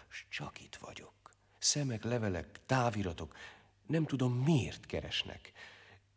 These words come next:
Én nem tudom, miért néznek rám kutató arcok.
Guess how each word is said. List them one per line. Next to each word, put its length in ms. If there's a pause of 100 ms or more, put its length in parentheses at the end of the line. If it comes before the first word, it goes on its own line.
(160)
Én 160
nem 220
tudom, 260
miért 420
néznek 400
rám 220
kutató 480
arcok. 560